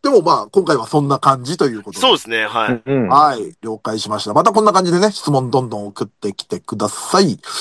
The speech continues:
Speaker 3: はい。
Speaker 1: えー、それでは、じゃあ改めて告知ですね。まあ、えー、冒頭でも言いましたけれども、五月の十二日月曜日、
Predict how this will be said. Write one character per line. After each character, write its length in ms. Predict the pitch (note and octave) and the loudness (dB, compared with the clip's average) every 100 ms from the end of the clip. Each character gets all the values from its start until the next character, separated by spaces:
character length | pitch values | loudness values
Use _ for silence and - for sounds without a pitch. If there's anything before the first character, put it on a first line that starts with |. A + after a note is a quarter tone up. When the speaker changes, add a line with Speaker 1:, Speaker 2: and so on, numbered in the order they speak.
| - | -2
Speaker 3:
は 80 | A#2 | 2
い。 140 | B2 F#2 | 4 8
Speaker 1:
え 460 | F3+ F3+ F3 E3 | 8 10 8 8
ー、 40 | D3+ | 4
そ 200 | - G3 | 2 4
れ 120 | G3 | 6
で 120 | G#3 | 6
は、 180 | F#3+ C#3+ | 4 4
じ 120 | C3+ | 4
ゃ 80 | B2+ | 4
あ 140 | B2+ | 4
改 120 | - A#2+ | 0 -2
め 80 | |
て 80 | G2+ | -4
告 280 | - G2 - | -12 -14 -14
知 120 | A2 | -6
で 80 | A2 | -6
す 160 | - C3 | -2 0
ね。 180 | E3 - | 0 2
ま 140 | A#3 | 0
あ、 40 | - | 4
え 80 | A3 | 4
ー、 20 | |
冒 200 | G3 F#3+ | 6 6
頭 100 | F#3+ | 6
で 80 | F3 | 4
も 120 | D3 | 4
言 100 | D#3+ | 4
い 20 | |
ま 80 | B3+ | 2
し 80 | B3 | 2
た 80 | |
け 80 | E3+ | 2
れ 120 | D3+ | 4
ど 60 | B2+ | 4
も、 140 | G2+ B2+ | 0 -4
五 120 | C#3+ | -2
月 160 | C#3+ | -2
の 140 | - G#2+ | -4 -6
十 160 | C3 | -2
二 120 | D3 C#3+ | -2 -4
日 120 | A2 | -4
月 240 | B2+ E3+ | -4 0
曜 120 | A#3+ | 2
日、 160 | G#3 C3+ | 2 0